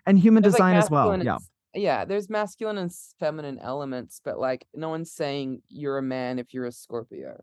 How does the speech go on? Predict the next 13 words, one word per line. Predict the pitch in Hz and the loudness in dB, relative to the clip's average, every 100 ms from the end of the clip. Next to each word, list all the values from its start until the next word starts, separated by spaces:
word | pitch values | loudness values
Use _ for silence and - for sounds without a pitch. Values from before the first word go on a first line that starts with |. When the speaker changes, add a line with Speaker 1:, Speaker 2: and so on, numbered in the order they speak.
| _ | _
Speaker 2:
right? | 127 123 180 | -4 -2 0
Speaker 1:
Mm-hmm, | 180 233 - _ 170 | 2 0 -4 _ 2
mm-hmm. | 175 302 _ - | 4 4 _ 0
Speaker 2:
Right. | 180 202 170 - | 4 4 2 -2
Yes. | - - 123 | -14 -4 -2
Speaker 1:
Exactly. | 107 104 92 208 123 - - 92 65 - - _ _ 240 | -2 -4 2 4 4 -2 -8 -6 -6 -10 -16 _ _ 0
Speaker 2:
Right, | 247 226 | 2 2
and | 226 | 0
that's | 233 | 0
the | 240 | 0
thing | 240 226 | 0 -2
is | 214 | 0
that | 180 151 | 0 0